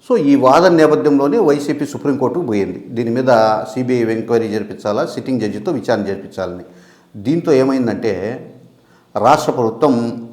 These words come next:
ఒక రెండు అడుగులు ముందుకేసింది. వాళ్ళు సుప్రీంకోర్టుకు పోయారు కదా, సుప్రీంకోర్టు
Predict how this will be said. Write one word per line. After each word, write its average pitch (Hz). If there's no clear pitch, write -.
ఒక 117
రెండు 123
అడుగులు 135
ముందుకేసింది. 107
వాళ్ళు 104
సుప్రీంకోర్టుకు 143
పోయారు 127
కదా, 127
సుప్రీంకోర్టు 147